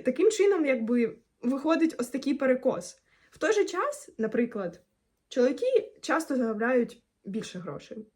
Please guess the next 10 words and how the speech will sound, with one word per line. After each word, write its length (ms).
Жінки 360
інколи 800
займають 380
посади, 340
на 80
яких 260
платять 300
менше 340
грошей, 400
або 480